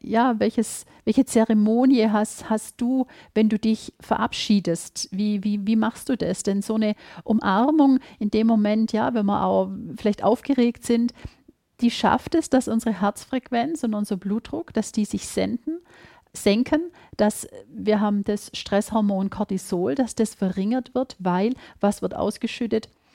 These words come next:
Das Berührungshormon, das Kuschelhormon, das Glückshormon, das Oxytocin. Das ist wirklich was, was ausgeschüttet wird, was Bindung und Wohlgefühl erzeugt.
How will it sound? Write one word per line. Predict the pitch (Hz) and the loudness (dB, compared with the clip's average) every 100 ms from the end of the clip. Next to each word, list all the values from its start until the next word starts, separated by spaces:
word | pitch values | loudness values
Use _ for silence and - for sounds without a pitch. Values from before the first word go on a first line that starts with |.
| _ - - | _ -20 -6
Das | 196 196 - - - | -4 -4 -10 -16 0
Berührungshormon, | 202 226 247 262 233 - 220 214 208 208 214 214 214 - - 214 _ | 0 2 0 0 -2 -2 -2 0 0 0 0 0 -2 -6 -20 -20 _
das | - 196 208 - - | -4 -2 -2 -6 -4
Kuschelhormon, | 320 - 240 214 214 208 214 220 220 220 | -2 0 0 0 2 2 2 2 0 -2
das | 214 - | -4 -2
Glückshormon, | 226 233 - 208 202 202 202 | -4 -4 -4 0 0 0 -2
das | 190 - - | -6 -4 -4
Oxytocin. | 202 - 196 - 190 - 196 196 - - - | -4 -4 -10 -8 -14 -10 -10 -10 -10 -18 -8
Das | 214 208 | -2 -2
ist | 226 - | -2 -2
wirklich | 196 208 - | -4 -4 -4
was, | 185 196 | -4 -4
was | 190 - | -4 -6
ausgeschüttet | 196 190 - 208 214 190 185 | -4 -6 -6 -6 -4 -6 -6
wird, | 185 185 | -4 -4
was | 190 180 | -4 -8
Bindung | - 214 214 214 202 | 0 2 2 0 -2
und | 190 180 165 | -4 -4 -2
Wohlgefühl | 190 220 220 - - 185 185 | 0 0 0 -6 -4 -4 -4
erzeugt. | 190 - 175 175 196 - | -8 -8 -4 -4 -4 -10